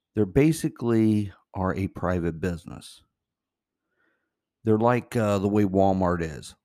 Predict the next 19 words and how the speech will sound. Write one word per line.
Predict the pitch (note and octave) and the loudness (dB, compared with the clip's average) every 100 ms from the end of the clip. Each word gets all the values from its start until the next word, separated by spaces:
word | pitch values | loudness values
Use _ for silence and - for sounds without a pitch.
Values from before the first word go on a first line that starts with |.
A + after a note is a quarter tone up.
| - | -6
Walmart | G#2+ C#3+ D#3+ B2+ | -2 0 0 0
does | A#2 G2 | -2 0
not | G#2 G2+ | -2 -2
have | G#2 G2+ | -4 -4
to | - F2+ | -8 -6
give | F#2+ F#2 | -4 -2
you | F#2 | -4
service. | F#2 - G2+ F2 D#2+ | -6 -4 -4 -4 -6
They | - C#3 | -6 -6
can | - C#3+ A#2+ F#2+ | -2 0 0 -2
deny | G#2 G2+ G2 | -2 0 0
you | G2 G2+ | 0 -2
from | F#2 F#2+ E2+ | -2 -6 -4
entering | G#2 G2 G2 G2 | -4 -2 -2 -4
the | F2+ | -6
store | - - F#2+ F2+ | -8 -8 -4 -4
for | F2 F2 - | -4 -10 -10
any | F#2+ F2+ | -6 -6
reason. | F2 F#2 E2+ - | -6 -6 -8 -12